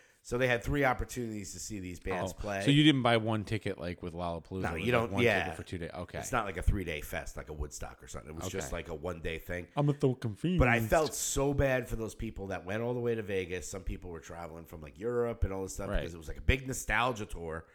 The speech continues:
Speaker 2: And then it got canceled.
Speaker 1: Like, Avril Lavigne was playing and all this stuff, and it got canceled. But the next day, fine.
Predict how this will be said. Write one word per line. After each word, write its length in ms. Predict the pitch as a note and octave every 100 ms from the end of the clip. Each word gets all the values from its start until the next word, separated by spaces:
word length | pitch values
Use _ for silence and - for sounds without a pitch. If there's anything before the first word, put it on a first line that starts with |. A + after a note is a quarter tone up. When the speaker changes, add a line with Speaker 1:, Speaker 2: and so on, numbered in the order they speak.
| -
Speaker 2:
And 80 | G2+
then 80 |
it 40 | F#2
got 140 | E2
canceled. 240 | - F#2+ F#2
Speaker 1:
Like, 80 |
Avril 300 | - G#2+ A2+ G#2+
Lavigne 500 | A2 E2+ G2+ G2+ G2+
was 160 | G2+
playing 680 | - F2+ G2+ G2+ G2 G2 G2+
and 160 | F#2+ G2+
all 140 | G2
this 140 | G2+ F#2+
stuff, 360 | - G2 G2 - _ _ -
and 100 | F2+
it 60 |
got 180 | F2+ F2
canceled. 480 | - F2 F2+ - C2+ - F#2
But 140 | A2+
the 80 | A2
next 320 | G2+ C#3+ -
day, 340 | G#2 D#2 D#2 F#2 - _ _ _ _ _ _ _ _ _ -
fine. 240 | B1 C2